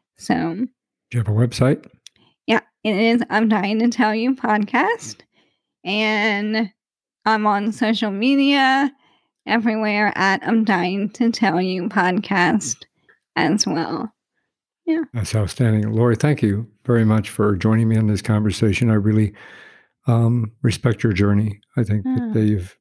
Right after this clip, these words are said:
Speaker 2: in-, you've given a lot of inspiration to others, and you motivate individuals to move forward in their lives in spite of the obstacles thrown in front of them.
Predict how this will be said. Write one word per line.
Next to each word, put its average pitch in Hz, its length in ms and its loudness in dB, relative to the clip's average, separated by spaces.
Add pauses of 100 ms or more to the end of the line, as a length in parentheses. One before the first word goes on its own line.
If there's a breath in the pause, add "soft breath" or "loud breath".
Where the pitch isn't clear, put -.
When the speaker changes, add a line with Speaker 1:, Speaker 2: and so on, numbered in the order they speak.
Speaker 2:
in-, 131 380 -2
you've 110 260 0
given 104 320 2
a 104 60 2
lot 107 180 2
of 98 80 -2
inspiration 107 500 0
to - 80 -2
others, 120 400 2 (120)
and 107 280 2
you 101 120 0
motivate 107 520 2 (280)
individuals 110 800 0
to 107 120 -4
move 98 240 -2
forward 101 380 2
in 101 120 2
their 104 160 2
lives 104 340 0 (520)
in 101 180 0
spite 113 400 -2
of 120 580 0
the 110 80 2
obstacles 101 580 -2
thrown 104 180 2
in 98 120 2
front 107 240 0
of 98 100 -2
them. 135 240 2